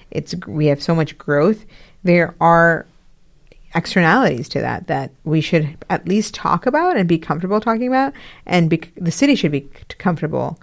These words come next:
talking about it. I think we do need to do a little bit more, uh, soul searching in that regard. You know, it's like we are really, you know, we, all we heard was, "We're so pleased to,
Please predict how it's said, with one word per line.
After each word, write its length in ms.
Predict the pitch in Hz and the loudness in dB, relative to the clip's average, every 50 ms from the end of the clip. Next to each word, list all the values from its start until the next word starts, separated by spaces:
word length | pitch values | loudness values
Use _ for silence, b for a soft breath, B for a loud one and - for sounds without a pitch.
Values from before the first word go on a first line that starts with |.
| - - | -6 -4
talking 260 | - 135 139 - 143 | -2 -2 -2 -4 -4
about 220 | 151 127 120 95 | -4 -2 -2 -2
it. 160 | 110 87 - B B B B B B B - | -2 -6 -6 B B B B B B B -2
I 100 | 170 165 | 0 2
think 280 | 170 175 170 160 - - _ - - - | 2 2 2 0 -4 -10 _ -18 -8 -2
we 140 | 175 170 170 | 2 2 2
do 240 | 156 151 170 180 180 | 4 4 4 4 4
need 140 | 180 170 | 4 4
to 260 | 160 165 151 143 - - | 4 2 2 2 -2 -4
do 260 | 160 160 160 151 147 | -2 0 0 2 2
a 20 | |
little 280 | 143 143 156 160 165 165 | 2 2 4 4 4 4
bit 160 | 165 143 - | 2 0 0
more, 400 | 160 151 147 147 147 151 147 139 | -2 -2 0 0 2 0 0 -2
uh, 340 | - 71 92 135 135 123 - | -4 -6 -6 -4 -4 -4 -6
soul 260 | - - - 175 202 | -2 2 4 4 4
searching 420 | 185 - 180 151 - - 151 143 | 4 2 0 0 0 -2 -6 -6
in 80 | 139 135 | -4 -4
that 120 | 135 - | -6 -6
regard. 400 | - 92 135 131 131 120 87 85 | -6 -6 -4 -4 -4 -4 -4 -4
You 100 | 92 123 | -6 -8
know, 80 | 131 127 | -8 -6
it's 300 | 104 92 120 135 - - | -6 -6 -8 -6 -6 -4
like 180 | 135 135 - - - - _ _ | -6 -6 -6 -10 -18 -20 _ _
we 180 | 156 165 170 170 | 0 2 4 4
are 140 | 160 156 | 2 2
really, 340 | 156 180 208 202 196 - - | 4 4 4 4 2 2 0
you 100 | - 165 151 | -2 -2 0
know, 80 | 147 147 | -2 -4
we, 80 | 147 - - | -4 -4 -2
all 160 | - 170 185 | 0 2 2
we 100 | 202 196 | 2 2
heard 240 | 165 165 170 165 151 | 4 4 2 2 2
was, 340 | 143 139 139 131 143 - b b b b b b b b b b b b b b b b - - _ _ | 0 -2 -4 -6 -8 -12 b b b b b b b b b b b b b b b b -20 -20 _ _
"We're 160 | 180 175 165 | 2 4 4
so 180 | 151 - 233 233 | 6 6 4 4
pleased 440 | 233 - - 254 262 254 240 - - | 4 2 0 2 2 2 0 0 0
to, 240 | - 175 156 - | 0 0 0 -2